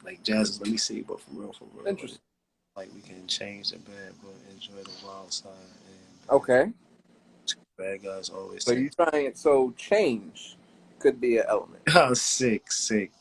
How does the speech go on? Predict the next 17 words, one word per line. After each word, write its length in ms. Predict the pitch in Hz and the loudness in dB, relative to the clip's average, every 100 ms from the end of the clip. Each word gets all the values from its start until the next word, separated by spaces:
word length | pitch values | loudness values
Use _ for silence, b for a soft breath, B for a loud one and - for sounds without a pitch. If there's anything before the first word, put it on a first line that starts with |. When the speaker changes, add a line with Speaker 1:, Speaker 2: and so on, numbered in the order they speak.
| - | -10
Speaker 1:
Jazz, 380 | - 95 90 - | -4 -4 -4 0
sick. 320 | 120 92 - - _ _ | 0 0 -8 -20 _ _
Speaker 2:
Stupid. 260 | 104 - - - _ _ - - 123 | -10 -8 -14 -20 _ _ -20 -6 4
Um, 480 | 127 127 123 120 - - | 6 6 4 -2 -6 4
but 320 | 156 156 143 - _ _ | 10 10 8 0 _ _
here, 200 | - 214 190 | 6 8 8
all 180 | 196 160 | 6 4
right, 180 | 170 - _ _ _ - | 0 -6 _ _ _ -8
to 380 | 277 254 240 185 | -8 -6 -10 4
that 360 | 175 165 - - | 10 10 10 2
point, 340 | - 143 117 - - | 6 6 6 0 -2
how 60 | |
about 240 | 143 156 - | 6 6 6
this, 320 | 117 - - _ _ _ | 0 -2 -14 _ _ _
right? 240 | 110 107 - _ _ _ _ _ _ _ _ - | -2 -2 -6 _ _ _ _ _ _ _ _ -4
Um, 800 | 123 127 127 123 120 117 117 117 _ _ _ - - - - - - - - - - - - - - - - - - - - 214 - - - | 2 2 4 2 0 -4 -6 -8 _ _ _ -20 -20 -20 -20 -20 -20 -20 -20 -20 -20 -20 -20 -20 -20 -20 -20 -16 -16 -8 -8 -8 -14 -16 -6
like, 160 | 135 | -4